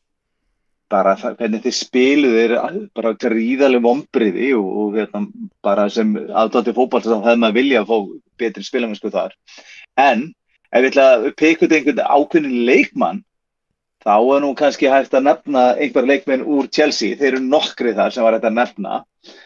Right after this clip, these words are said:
Ég meina, eh, hérna, hann, eh, Aubameyang, Kai Havertz, eh, ég myndi, ég myndi klárlega líka nefna hann, hérna, eh, Cucurella.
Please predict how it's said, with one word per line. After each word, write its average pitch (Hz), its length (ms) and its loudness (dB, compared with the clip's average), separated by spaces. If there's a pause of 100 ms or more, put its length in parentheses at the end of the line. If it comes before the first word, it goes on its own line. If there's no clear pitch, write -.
(340)
Ég 92 160 -12
meina, 92 280 -6 (180)
eh, 90 500 -6
hérna, 98 460 -8
hann, 104 340 -4
eh, 98 400 -4
Aubameyang, 135 560 2 (800)
Kai 110 160 -2
Havertz, 135 760 2 (760)
eh, 101 960 -4
ég 117 160 0
myndi, 113 160 0 (240)
ég 135 80 4
myndi 127 180 2
klárlega 120 600 4
líka 110 260 -2
nefna 113 720 0 (100)
hann, 117 180 -6
hérna, 113 360 -6 (260)
eh, 92 320 -8 (800)
Cucurella. 147 720 4